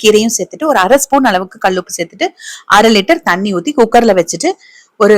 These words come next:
மூணு விசில் விட்டு ஆஃப் பண்ணிக்கலாங்க. இந்த பருப்பு சேர்க்கறதுனால டேஸ்டும் நல்லா இருக்கும், நல்லா திக்னஸும் கொடுக்குங்க. கார்ன்ஃபிளவர் எதுவும் சேர்க்க தேவையில்லை. இதே மாதிரி தான் நான் கருவேப்பிலை சூப்பும் பண்ணியிருந்தேன்.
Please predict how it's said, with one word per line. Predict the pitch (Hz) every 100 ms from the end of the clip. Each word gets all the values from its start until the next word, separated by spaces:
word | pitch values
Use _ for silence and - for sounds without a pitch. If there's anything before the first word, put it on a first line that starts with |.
| 190 233
மூணு | 349 339 226
விசில் | 285 233
விட்டு | - 233
ஆஃப் | 170 175
பண்ணிக்கலாங்க. | 165 160 160 165 - _ _ -
இந்த | 240 240
பருப்பு | 240 311 339 294
சேர்க்கறதுனால | - 202 185 170 214 339 - _ _
டேஸ்டும் | 240 269 - 311
நல்லா | 233 208
இருக்கும், | 170 269
நல்லா | 208 233
திக்னஸும் | 220 - 233 254 247
கொடுக்குங்க. | 175 185 196 294
கார்ன்ஃபிளவர் | 233 185 202 185
எதுவும் | 175 196
சேர்க்க | 160 170 165
தேவையில்லை. | 151 151 156 - - - 208
இதே | 240 311
மாதிரி | 262 202 190
தான் | 269
நான் | 277 185
கருவேப்பிலை | 185 214 208 180
சூப்பும் | 180 247 285
பண்ணியிருந்தேன். | 180 156 156 156